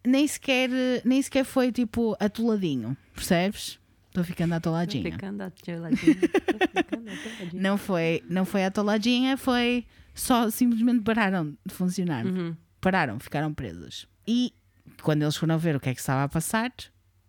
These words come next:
Speaker 1: não havia nada visível, nem nenhuma explicação lógica para isto acontecer.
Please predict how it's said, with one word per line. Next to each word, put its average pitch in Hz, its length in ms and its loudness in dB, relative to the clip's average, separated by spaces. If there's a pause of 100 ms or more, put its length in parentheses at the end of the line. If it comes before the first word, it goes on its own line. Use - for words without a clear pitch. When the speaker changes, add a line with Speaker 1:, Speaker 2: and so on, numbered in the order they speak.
(120)
Speaker 1:
não 190 360 2
havia 170 640 0
nada 151 340 2
visível, 156 680 0
nem 180 240 0
nenhuma 135 260 2
explicação 151 640 -4
lógica 131 680 -4 (480)
para 135 120 -2
isto 135 160 -4
acontecer. 85 480 -10